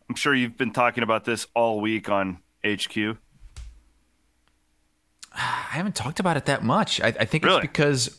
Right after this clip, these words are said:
Speaker 2: Arkansas lost, and, I mean, Alabama's a three-score favorite.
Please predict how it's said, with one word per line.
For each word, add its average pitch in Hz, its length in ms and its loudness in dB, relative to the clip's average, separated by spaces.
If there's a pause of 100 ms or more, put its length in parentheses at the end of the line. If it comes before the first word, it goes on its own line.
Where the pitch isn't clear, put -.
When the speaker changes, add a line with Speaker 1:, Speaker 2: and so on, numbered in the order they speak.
Speaker 2:
Arkansas 139 460 4
lost, 131 720 4
and, 95 560 2 (1500)
I 104 80 -14
mean, 120 140 -2
Alabama's 147 520 2
a 131 140 4 (640)
three-score 139 720 0
favorite. 147 520 2